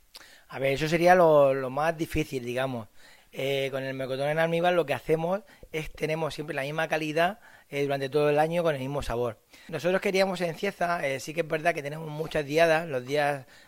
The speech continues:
eh, las diadas las llamamos los días importantes en pastelería, pero no tenemos nada referente de Cieza, no tenemos un dulce típico nuestro de Cieza.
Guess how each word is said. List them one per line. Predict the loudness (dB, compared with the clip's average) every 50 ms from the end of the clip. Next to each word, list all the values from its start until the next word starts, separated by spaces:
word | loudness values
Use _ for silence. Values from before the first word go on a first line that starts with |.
| -16 _
eh, | -4 -2 0 0 -2 0
las | 0 0 0
diadas | 2 2 2 4 2
las | 2 2
llamamos | 0 0 0 -2 -2 -4
los | -4 -2 -2
días | -2 -2 -2
importantes | -4 -4 -6 -4 -2 -2 -2 0 0 -2 -2 -2 -6 -12 -20 -20 -20 -20 _
en | -12 -10 -6
pastelería, | -4 -6 -4 -4 -4 -4 -4 0 2 2 2 0 -2 -6 -18 -20 -20 -20 -20 _ _
pero | 4 4 6
no | 6 6
tenemos | 6 4 6 6 4 4
nada | 4 6 6 6 6
referente | 6 4 0 -2 -4 -4 -4 -6 -6 -8
de | -8 -8 -4
Cieza, | -2 -2 -2 0 0 0 0 -2
no | -2 -4
tenemos | -4 -4 -4 -4 -6 -8 -8
un | -8 -10
dulce | -10 -10 -8 -4 -4 -2 -2 -2 -2 -4 -4 -8
típico | -10 -12 -14 -16 -14 -10 -6 -4 -4 -4 -4
nuestro | -4 -2 -4 -4 -4 -4 -6 -4
de | -4 -4 -4
Cieza. | -4 -6 -6 -4 -6 -8 -8